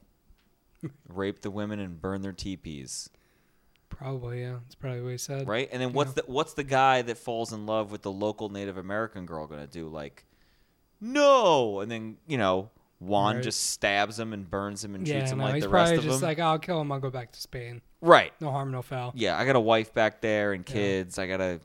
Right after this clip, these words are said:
Speaker 2: deal with this
Speaker 1: <laughs>
Speaker 2: shit,
Speaker 1: New
Speaker 2: you know?
Speaker 1: Mexico's pretty
Speaker 2: <laughs>
Speaker 1: sweet. <laughs> Maybe I'll go check that out.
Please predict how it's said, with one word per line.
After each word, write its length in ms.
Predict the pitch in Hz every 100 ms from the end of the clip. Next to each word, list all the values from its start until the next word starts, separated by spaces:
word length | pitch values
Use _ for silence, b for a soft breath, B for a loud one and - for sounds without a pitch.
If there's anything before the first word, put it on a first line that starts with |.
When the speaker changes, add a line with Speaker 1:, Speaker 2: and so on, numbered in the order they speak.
| _
Speaker 2:
deal 160 | 101 95
with 100 | 92
this 140 | 90
Speaker 1:
<laughs> 120 | -
Speaker 2:
shit, 340 | - 92 90 -
Speaker 1:
New 80 | 202
Speaker 2:
you 80 | 196
know? 80 | 175
Speaker 1:
Mexico's 440 | 185 - 151 139 135
pretty 240 | 156 143
Speaker 2:
<laughs> 0 |
Speaker 1:
sweet. 360 | 165 156 135 277 - 262 254 - -
<laughs> 520 | - - - - 294
Maybe 220 | 147 131
I'll 100 | 185
go 120 | - 160
check 280 | - 160
that 200 | - 160
out. 240 | 135 120